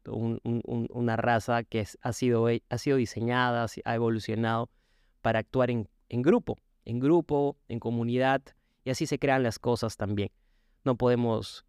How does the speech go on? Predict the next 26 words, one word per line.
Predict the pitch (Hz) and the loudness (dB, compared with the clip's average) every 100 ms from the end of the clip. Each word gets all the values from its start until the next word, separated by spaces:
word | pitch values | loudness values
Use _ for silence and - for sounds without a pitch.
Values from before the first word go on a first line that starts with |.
| - | -4
pretender | 117 120 120 123 | 0 2 2 2
hacer | 117 - 117 | 0 0 -2
las | 117 | -2
cosas | 117 113 113 - | -4 -4 -4 -8
absolutamente | - - 131 127 123 117 113 | -10 0 0 2 2 0 -2
solos, | - 123 110 - - - _ | 0 2 2 -2 -10 -20 _
aunque | 135 131 | 0 0
sean | 127 147 143 | 2 2 2
nuestros | 127 127 - - | -2 -2 -4 -6
proyectos. | - 107 - - - _ _ _ _ _ | -4 -6 -6 -14 -20 _ _ _ _ _
Nada, | 127 117 | 2 4
ese | 135 147 | 2 2
era | |
el | 143 | 2
mensaje | 123 113 120 123 | 2 0 0 -2
que | 107 | 0
quería | 113 113 | 0 2
transmitirte. | 120 120 131 185 175 160 | 0 0 2 2 2 -2
Espero | - 123 113 | -2 -2 0
que | 113 | -2
tengas | 117 117 110 - - | 0 0 -2 -6 -6
una | 123 | -4
excelente | 113 113 120 123 123 | -4 -2 0 0 0
mitad | 113 117 | 0 0
de | 110 | 0
semana. | - 110 120 131 135 | -2 0 2 0 -2